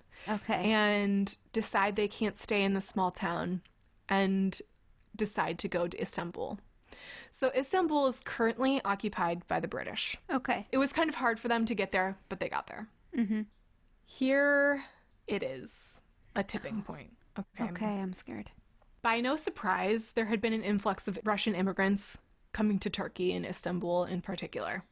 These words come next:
Speaker 1: Mm-hmm.
Speaker 2: Picture this. Sate and Shura are poor and
Speaker 1: Right.
Speaker 2: happy, you know,
Speaker 1: Have gone
Speaker 2: just
Speaker 1: through
Speaker 2: doing,
Speaker 1: so much already.
Speaker 2: doing menial jobs,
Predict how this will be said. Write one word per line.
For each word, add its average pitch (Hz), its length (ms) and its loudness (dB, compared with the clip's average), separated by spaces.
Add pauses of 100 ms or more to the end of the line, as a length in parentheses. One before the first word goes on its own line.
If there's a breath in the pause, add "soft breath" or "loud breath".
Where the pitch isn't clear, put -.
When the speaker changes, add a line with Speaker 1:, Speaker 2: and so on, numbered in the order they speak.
Speaker 1:
Mm-hmm. 214 320 2 (320 loud breath)
Speaker 2:
Picture 240 340 0
this. 185 360 -2 (260)
Sate 240 440 0
and 226 140 4
Shura 185 500 2 (360)
are 190 580 2
poor 226 800 2 (280)
and 208 200 2 (320)
Speaker 1:
Right. 196 160 -6 (140)
Speaker 2:
happy, 214 960 -2 (340)
you 226 80 2
know, 226 240 4
Speaker 1:
Have - 60 0
gone 220 140 4
Speaker 2:
just 220 100 4
Speaker 1:
through 240 120 4
Speaker 2:
doing, 240 220 4
Speaker 1:
so 202 220 6
much 208 300 2
already. 226 280 4
Speaker 2:
doing 233 400 6
menial 233 480 4
jobs, 185 880 2